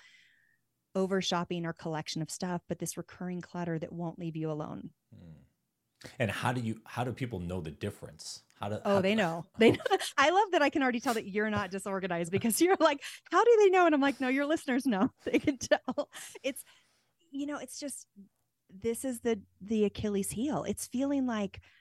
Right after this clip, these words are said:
Speaker 1: "I have done this eight hundred times. What is going on? Like, why, what?" And you get a lot of shame. "Why can't I get this together?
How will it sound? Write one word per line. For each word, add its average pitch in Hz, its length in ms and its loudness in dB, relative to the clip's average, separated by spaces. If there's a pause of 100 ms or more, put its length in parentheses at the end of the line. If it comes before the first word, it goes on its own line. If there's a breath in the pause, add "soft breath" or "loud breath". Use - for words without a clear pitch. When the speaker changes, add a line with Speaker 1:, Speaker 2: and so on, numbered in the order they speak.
(260 soft breath)
Speaker 1:
"I 214 260 -4
have 220 220 -4
done 208 260 -2
this 202 200 -4 (100)
eight 202 280 -4
hundred 196 520 -4
times. 190 560 -4
What 175 500 -2
is 185 180 -2
going 175 280 -2
on? 170 280 -4
Like, 160 140 -8
why, 175 560 -2
what?" 190 240 -4
And 208 160 -2 (300 loud breath)
you 214 120 -4
get 226 140 -2
a 214 60 -2
lot 185 160 -2
of 180 80 -8
shame. 180 400 -6
"Why 185 180 0
can't 196 320 -6
I 180 120 -2
get 175 180 -6
this - 160 -8
together? 175 440 -4